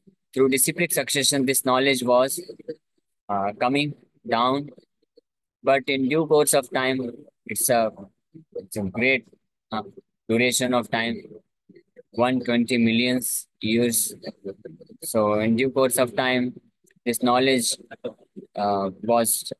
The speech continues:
distorted. Either it got, uh, completely, uh, eradicated. It was not, it was not at all available, or somewhere it was available, but it was distorted. So Krishna told Arjuna that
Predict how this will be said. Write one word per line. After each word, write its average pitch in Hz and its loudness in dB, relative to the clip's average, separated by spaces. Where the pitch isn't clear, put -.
distorted. 117 0
Either 120 2
it 127 2
got, 123 4
uh, 107 0
completely, 117 0
uh, 98 -2
eradicated. 120 0
It 113 -2
was 117 2
not, 127 2
it 113 -8
was 117 2
not 117 0
at 117 -2
all 117 4
available, 117 2
or 135 2
somewhere 135 2
it 120 -4
was 127 2
available, 123 2
but 117 0
it 117 -6
was 120 0
distorted. 107 0
So - -2
Krishna 139 0
told 135 6
Arjuna 117 2
that 120 2